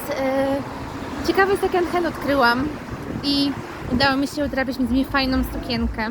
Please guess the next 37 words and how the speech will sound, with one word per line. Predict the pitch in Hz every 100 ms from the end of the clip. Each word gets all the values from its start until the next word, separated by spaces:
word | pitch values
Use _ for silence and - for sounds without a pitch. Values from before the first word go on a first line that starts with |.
| 240
Tak, | 220 208 -
sukienek | - 233 220
mam | 240 226
mało | 294 269
oczywiście, | 247 240 233 - 117
ale | 110 104 - - - - - - -
udało | 302 339 339
się. | - 320 311 311 - -
O, | 226
i | 220
ja | 247
już | 277
jestem | 262 262 247
tutaj, | 262 247 240 - -
mam | 247
aplikację, | 233 233 233 -
także | 226 226 220 226 - - - - - 262
zaraz | 240 -
w |
końcu | 233 233 226
dotrę | 240 233 240
do | 220 226 226 - - - - - - - - - -
swojego | - 254 233
stylu. | - - 233 226 262 277 - - - -
A | 208
fajnie | - 277 262 247
generalnie, | 247 247 240 262
bo | 247
miałam | 254 302 285
swój | - 247
ulubiony | 247 247 247
second | - 240 233 -
hand, | 214 226
no |
po | 220
prostu | - 226
genialny. | 240 269 220 208 202